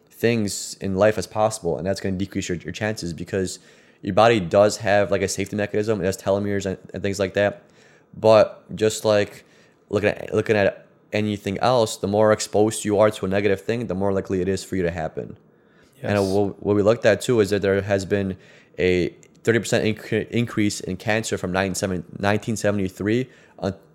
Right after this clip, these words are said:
Speaker 1: until twenty fifteen when this study was, was looked at. And we're not saying that it's due to increase in cell phone use or increase in appliances, but I'm sure those, those are applicable to, to this,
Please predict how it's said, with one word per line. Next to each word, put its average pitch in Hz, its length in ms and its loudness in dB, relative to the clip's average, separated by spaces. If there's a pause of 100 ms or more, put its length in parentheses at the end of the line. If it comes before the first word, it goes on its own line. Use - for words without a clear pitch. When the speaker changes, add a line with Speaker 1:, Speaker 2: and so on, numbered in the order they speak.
(320)
Speaker 1:
until 104 280 2
twenty 101 220 -2
fifteen 98 340 -6
when 87 120 -4
this 87 120 -2
study 90 240 0
was, 85 260 -2
was 82 200 -2
looked 101 240 0
at. - 260 2 (480)
And 98 160 -2
we're 101 80 0
not 110 180 4
saying 110 240 2
that 101 160 6
it's 90 80 -4
due 101 180 -2
to 101 220 -2
increase 98 260 -4
in 85 80 -8
cell 104 200 2
phone 101 260 -4
use 98 340 -2
or 92 200 2
increase 90 240 -4
in 90 60 -2
appliances, 110 640 -2 (360)
but 98 160 6
I'm 104 140 6
sure 107 280 4
those, 101 560 4 (640)
those 104 600 0 (520)
are 104 60 6
applicable 101 500 2
to, 92 280 -4
to 92 180 -6
this, 95 240 0